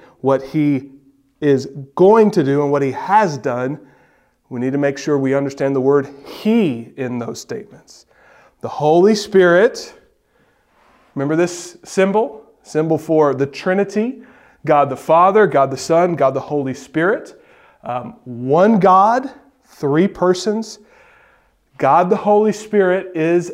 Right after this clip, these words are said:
a He. He's not, He's not a force. Not a force. This is not Star Wars. May the force be with you.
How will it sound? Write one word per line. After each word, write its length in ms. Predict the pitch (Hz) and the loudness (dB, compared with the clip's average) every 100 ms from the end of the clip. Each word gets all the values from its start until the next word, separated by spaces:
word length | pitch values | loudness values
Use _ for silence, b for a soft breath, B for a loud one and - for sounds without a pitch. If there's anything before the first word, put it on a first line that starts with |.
| 165 | -6
a 580 | 160 170 175 175 175 - - _ - - | -2 0 2 0 -2 -12 -20 _ -20 -8
He. 520 | 180 190 175 117 82 - _ _ _ _ _ _ _ _ _ _ _ _ | 0 2 0 -2 -10 -20 _ _ _ _ _ _ _ _ _ _ _ _
He's 160 | 120 113 | -14 -10
not, 960 | 127 143 208 180 156 165 190 226 - - b b b b b b b _ _ - _ _ - _ - - _ _ | -2 2 4 4 4 4 2 0 -8 -18 b b b b b b b _ _ -20 _ _ -20 _ -20 -20 _ _
He's 200 | 127 123 | -8 -6
not 920 | 131 175 190 147 143 175 220 - - _ _ _ _ _ _ - _ | -2 0 2 2 2 2 -2 -6 -20 _ _ _ _ _ _ -20 _
a 180 | 147 170 | -4 -2
force. 1040 | 170 - 190 233 214 135 - - - - _ _ _ _ _ _ _ _ _ | -4 -4 2 4 4 0 -8 -14 -14 -18 _ _ _ _ _ _ _ _ _
Not 240 | 131 151 | -2 0
a 20 | 185 | 2
force. 520 | 214 214 151 - - | 4 4 2 -2 -10
This 160 | 139 | -10
is 60 | 147 | -2
not 220 | 156 175 | 0 0
Star 380 | - 220 220 214 | 0 4 6 6
Wars. 360 | 170 147 127 131 | 4 2 0 -4
May 140 | 139 | -2
the 80 | 139 | -4
force 380 | - 165 170 - | -2 0 0 0
be 140 | 190 | 2
with 220 | 208 214 | 2 2
you. 300 | 175 117 - | -2 -4 -8